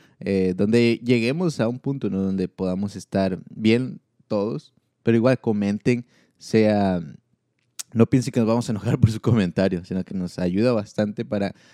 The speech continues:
recibir esa, ese como feedback o ese como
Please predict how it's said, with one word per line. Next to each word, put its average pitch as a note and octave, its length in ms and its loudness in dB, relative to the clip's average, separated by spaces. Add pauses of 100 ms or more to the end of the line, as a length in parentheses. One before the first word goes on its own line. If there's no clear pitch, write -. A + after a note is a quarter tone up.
(180)
recibir G#2 800 -2
esa, G#2 320 0
ese G2+ 280 -6
como G2 260 -4
feedback G#2+ 440 2
o G2 120 0
ese G2 360 -2 (460)
como G2+ 540 -4